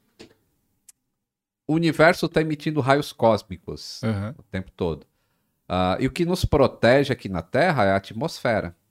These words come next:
Speaker 2: Aham.
Speaker 1: Conforme você tá voando mais alto, a proteção, né, que essa massa de ar, ela diminui.
Speaker 2: Aham.
Speaker 1: Então você tá mais exposto. Então um voo aí de doze horas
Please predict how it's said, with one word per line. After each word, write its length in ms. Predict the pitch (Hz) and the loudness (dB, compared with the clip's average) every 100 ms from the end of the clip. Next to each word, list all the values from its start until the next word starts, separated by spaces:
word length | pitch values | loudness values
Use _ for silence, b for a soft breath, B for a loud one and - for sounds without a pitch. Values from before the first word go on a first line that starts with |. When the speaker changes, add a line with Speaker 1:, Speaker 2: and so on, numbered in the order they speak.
| _ | _
Speaker 2:
Aham. 300 | 123 104 113 | -6 -6 -6
Speaker 1:
Conforme 600 | 123 214 - 175 151 120 | -2 -2 2 2 2 -2
você 240 | 98 104 - | -4 -6 -4
tá 160 | 107 98 - | -2 -2 -6
voando 560 | 95 - 98 95 90 85 | -16 -4 0 0 -2 -4
mais 460 | 95 107 90 80 | 0 0 0 -2
alto, 580 | 98 131 165 - 82 - - | 2 2 2 -4 -10 -12 -4
a 80 | 127 | -4
proteção, 800 | - 160 165 165 151 - 127 113 | 0 0 0 -4 -4 -2 -2 0
né, 140 | 98 | -4
que 140 | - | -4
essa 200 | 107 - | -6 -4
massa 480 | 98 98 107 107 - | -6 -2 -2 -2 -6
de 160 | 85 92 | -4 -2
ar, 320 | 113 165 120 - | 0 0 -4 -8
ela 220 | 82 82 | -10 -8
diminui. 680 | 90 113 170 165 135 110 - | -8 -6 -4 -2 -2 -2 -8
Speaker 2:
Aham. 380 | 120 107 101 117 b b b - | -6 -4 -4 -8 b b b -10
Speaker 1:
Então 320 | 92 - 104 | -6 -2 0
você 260 | 117 - 120 | -2 -4 -2
tá 180 | 123 | 0
mais 300 | 113 101 107 | 0 0 -2
exposto. 680 | 143 - - 107 87 - - - b b b b b _ | -4 -6 -2 -2 -2 -8 -16 -16 b b b b b _
Então 380 | - - 190 196 | -6 0 0 0
um 40 | |
voo 480 | 123 110 127 131 107 | -4 2 4 6 4
aí 240 | 90 98 101 | 2 0 -4
de 160 | 85 | -8
doze 600 | 78 - 90 101 90 80 | -14 -4 0 2 0 -2
horas 720 | 80 104 139 87 76 - - | 0 2 2 0 -4 -10 -18